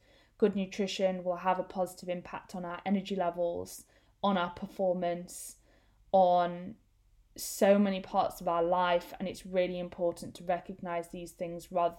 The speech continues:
than just seeing nutrition and training as a means to an end in regards to manipulating our body composition.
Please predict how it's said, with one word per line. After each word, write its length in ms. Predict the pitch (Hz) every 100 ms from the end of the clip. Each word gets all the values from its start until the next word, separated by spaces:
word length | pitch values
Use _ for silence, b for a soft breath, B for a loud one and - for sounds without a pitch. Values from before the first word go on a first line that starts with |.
| -
than 160 | 175
just 300 | 175 170 -
seeing 240 | - 175 170
nutrition 440 | 170 196 180 175
and 100 | 175
training 440 | - 180 180 170 -
as 400 | 170 170 165 - b b b b
a 80 | 190
means 540 | 185 180 175 175 - -
to 540 | - 180 170 165 170 -
an 160 | 185
end 300 | 175 170 170
in 140 | 170 170
regards 540 | 170 180 170 165 -
to 60 | 185
manipulating 680 | 175 170 - 175 165 165 180
our 120 | 165
body 220 | 175 170
composition. 720 | - 175 165 175 165 185 170